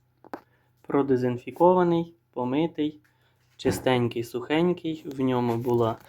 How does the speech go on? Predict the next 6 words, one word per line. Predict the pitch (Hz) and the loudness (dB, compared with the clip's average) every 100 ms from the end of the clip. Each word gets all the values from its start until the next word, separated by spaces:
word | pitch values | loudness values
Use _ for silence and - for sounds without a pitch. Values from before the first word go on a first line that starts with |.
| - - _ - | -20 -20 _ -8
у | 123 | -4
нас | 117 117 - | -2 -2 -4
інкубація | 127 123 127 127 117 - 120 113 117 - _ _ _ _ _ _ _ _ _ _ _ _ | -2 2 4 4 4 0 -4 -2 -2 -6 _ _ _ _ _ _ _ _ _ _ _ _
курчат | - 131 120 127 117 - | -2 -2 2 2 2 0
і | 165 | -6
індиків, | 131 131 165 190 - 175 | -6 -2 0 0 -2 -8